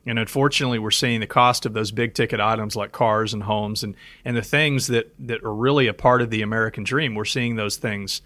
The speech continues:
increase in cost dramatically. And if the objective is to encourage productivity, innovation, and really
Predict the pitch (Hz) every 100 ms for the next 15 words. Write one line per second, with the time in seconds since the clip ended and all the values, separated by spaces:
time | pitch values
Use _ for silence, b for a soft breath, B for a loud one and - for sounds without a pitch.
0 | _ 120 120 - 117 - 101 - 104 98
1 | 104 98 98 101 117 - - b b 127
2 | 131 127 127 120 110 117 151 208 - 113
3 | 107 110 - - 127 113 110 107 - -
4 | 139 131 101 98 - - 147 131 - 127
5 | 120 117 117 120 110 107 - 113 101 98
6 | 117 110 104 110 139 147 117 107 110